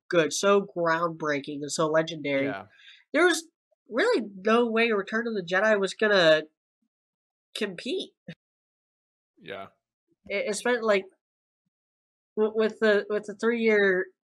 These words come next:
Speaker 1: release schedule, which I think is a great release schedule, like, it gives enough time to actually let the movie sink in, uh,
Speaker 2: Yeah.
Speaker 1: without, like, just being easy cash grabs.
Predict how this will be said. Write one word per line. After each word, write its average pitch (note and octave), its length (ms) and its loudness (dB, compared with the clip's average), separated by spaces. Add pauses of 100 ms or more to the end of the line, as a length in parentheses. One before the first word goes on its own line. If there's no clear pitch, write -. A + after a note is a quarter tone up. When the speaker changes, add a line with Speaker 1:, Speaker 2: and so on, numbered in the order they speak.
Speaker 1:
release G3+ 380 0
schedule, D#3+ 600 0
which D#3+ 240 -2
I D#3 120 -2
think E3 200 -8
is D3+ 100 -4
a D3+ 60 -4
great D3 320 -10
release D3 300 -8
schedule, C#3+ 340 -4
like, C#3 180 -2
it C#3 140 -8
gives D#3 200 -2
enough D3+ 260 -4
time D3 240 -4
to D3 140 -4
actually D3 440 -8
let D3 260 -2
the C#3+ 80 -20
movie C#3+ 220 -6
sink C#3+ 320 -10
in, C#3+ 340 -4 (560)
uh, E3 200 8
Speaker 2:
Yeah. D#3 40 6
Speaker 1:
without, D#3 320 4
like, D3+ 220 2
just D#3 200 -2
being D#3 280 -2 (100)
easy D3+ 420 -6
cash D3+ 380 0
grabs. C#3+ 600 0